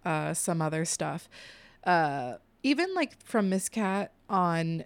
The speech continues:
Above Top Secret, I went back and looked, and she really doesn't mention anything that they mention on the show, but it's not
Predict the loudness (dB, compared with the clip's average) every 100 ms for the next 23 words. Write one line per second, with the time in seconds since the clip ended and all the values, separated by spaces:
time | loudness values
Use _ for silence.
0 | _ -2 2 2 2 0 -2 -2 -2 0
1 | 2 2 0 -2 -2 -2 0 -2 0 -2
2 | -2 -4 -4 -2 -2 2 0 0 0 -2
3 | 0 -2 0 0 0 0 0 -2 -2 -2
4 | -2 -4 -2 0 0 -2 -4 -2 -2 -2
5 | -4 -10 -20 _ _ _ 4 6 6 4
6 | 2 0 0 2 4 4 2 2 2 2
7 | 0 2 2 0